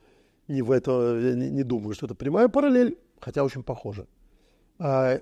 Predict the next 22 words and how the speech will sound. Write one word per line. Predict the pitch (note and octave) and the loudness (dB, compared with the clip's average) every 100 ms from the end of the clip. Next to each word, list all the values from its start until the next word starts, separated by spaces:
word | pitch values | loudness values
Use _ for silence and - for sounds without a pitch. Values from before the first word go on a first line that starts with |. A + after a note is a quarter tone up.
| - | 0
эти | G#3 G3+ | 2 2
люди | A#3 G#3 F3+ | 4 4 4
хорошие, | - D3+ C3 - | 4 2 2 -2
как | G#2 G#2 | -8 -6
уже | G#2+ | -6
было | G#2 A2 | -4 -6
сказано. | G#2+ - C3+ C#3 - _ | -8 -10 -10 -10 -16 _
И | - D#3 | -14 -8
Моше | E3 D4 | -2 0
говорит: | D4 G#3+ | 2 0
"Ну, | |
хотите | - B3 C4 | 2 2 2
приносить | A3 F#3 D#3 C3+ | 4 4 4 0
воскурение? | A2 - C3+ B2 | -6 -2 -2 0
Давайте | D3+ E4+ - | -2 -2 -4
приносить. | C#4+ C4+ - G#3+ - _ _ _ _ _ _ _ _ _ - | -4 -4 -4 -8 -10 _ _ _ _ _ _ _ _ _ -10
Давайте | D#3 - C3+ | -4 -2 -2
приносите, | D#3+ D#3 C#3 A3+ F3 | 0 -2 0 -2 0
возьмите, | B2+ B2 G3+ - A2+ _ _ _ _ - | 0 0 -2 -4 -8 _ _ _ _ -4
зачерпните, | A#2+ - A#2 F#3 F3 B2 | -2 0 0 0 0 -2
значит, | G#2 A2 - A2+ - | -2 -4 -4 -10 -4
э, | A2+ G#2 | -2 -2